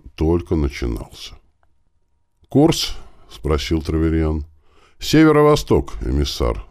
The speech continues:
доложил Трафор густым басом, ориентируясь по солнцу. "Примерно сорок два градуса к линии экватора".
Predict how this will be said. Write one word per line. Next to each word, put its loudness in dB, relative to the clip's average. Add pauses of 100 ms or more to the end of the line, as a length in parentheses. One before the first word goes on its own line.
(120)
доложил 0
Трафор -2
густым -2
басом, -4
ориентируясь -4
по -6
солнцу. -10 (720)
"Примерно 4
сорок 2
два 4
градуса 0
к -6
линии 2
экватора". -6